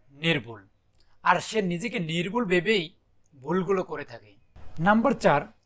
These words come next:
জীবনে চলার পথে বাধা আসবেই অথবা আসতে পারে, কিন্তু সেই বাধাকে ভয় পেয়ে পালিয়ে না গিয়ে সেই বাধাকে মোকাবেলা করতে হবে এবং যেখানে বাধা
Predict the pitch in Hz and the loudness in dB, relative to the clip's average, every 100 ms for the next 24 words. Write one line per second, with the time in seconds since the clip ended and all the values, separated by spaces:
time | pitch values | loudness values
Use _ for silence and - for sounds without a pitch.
0 | _ - 180 233 247 240 190 190 208 - | _ -12 -8 -2 -2 0 4 6 6 0
1 | 160 127 - _ _ - 160 180 165 156 | -4 -8 -14 _ _ 0 4 8 6 6
2 | 147 139 107 _ _ _ _ _ _ 185 | -4 -14 -16 _ _ _ _ _ _ 4
3 | 226 175 160 - 220 170 123 104 _ - | 8 8 6 0 0 2 0 -2 _ -8
4 | - 226 - 196 233 185 175 226 175 135 | 2 4 6 10 10 10 6 4 2 -6
5 | - _ _ _ 123 156 202 226 208 - | -12 _ _ _ 2 6 8 8 6 6
6 | 165 196 247 233 196 151 143 - - - | 4 6 4 4 2 -2 -8 -12 -20 -14
7 | - 208 190 180 214 208 143 151 196 196 | -6 -4 -2 2 2 0 -4 2 4 4
8 | 185 156 139 127 113 - - - - 196 | 2 0 -10 -18 -18 -20 -20 -16 2 6
9 | 240 175 202 262 196 180 196 | 8 6 4 4 4 6 10